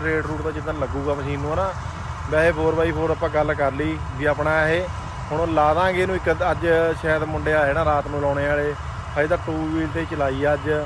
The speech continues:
ਬਾਕੀ ਗਿੱਲਾ ਤੁਹਾਨੂੰ ਦਿਖਾਈ ਦੇਣਾ ਨਾ ਬਾਈ, ਦੇਖੋ ਗਿੱਲਾ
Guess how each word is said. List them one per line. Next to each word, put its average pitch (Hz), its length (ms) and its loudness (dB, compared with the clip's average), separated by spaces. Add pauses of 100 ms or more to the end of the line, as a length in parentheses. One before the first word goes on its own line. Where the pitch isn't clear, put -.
(680)
ਬਾਕੀ 151 420 -2 (600)
ਗਿੱਲਾ 160 260 2
ਤੁਹਾਨੂੰ 165 220 -2
ਦਿਖਾਈ 139 280 0
ਦੇਣਾ 151 260 2
ਨਾ 180 100 4
ਬਾਈ, 170 220 4 (540)
ਦੇਖੋ 143 180 4 (140)
ਗਿੱਲਾ 156 280 8